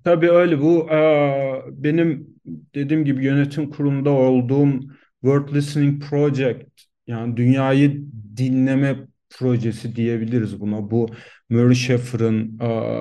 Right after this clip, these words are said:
altmışların sonunda yetmişlerde kurduğu World Soundscape Project'in devamı olarak kurulmuştu bu World Listening Project. E,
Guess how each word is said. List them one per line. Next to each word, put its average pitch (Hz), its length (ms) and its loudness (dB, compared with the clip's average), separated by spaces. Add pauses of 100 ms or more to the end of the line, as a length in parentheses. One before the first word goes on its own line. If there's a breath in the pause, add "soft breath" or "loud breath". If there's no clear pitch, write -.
(760)
altmışların 120 1300 -4
sonunda 110 520 -4
yetmişlerde 113 760 -4
kurduğu 113 340 -6
World 110 340 -2 (260)
Soundscape 123 760 -2
Project'in 113 680 0
devamı 113 440 -2
olarak 107 420 -8 (540 loud breath)
kurulmuştu 104 640 -6
bu 107 140 -4
World 107 340 -4
Listening 104 480 -6
Project. 123 480 -2 (420 loud breath)
E, 143 60 2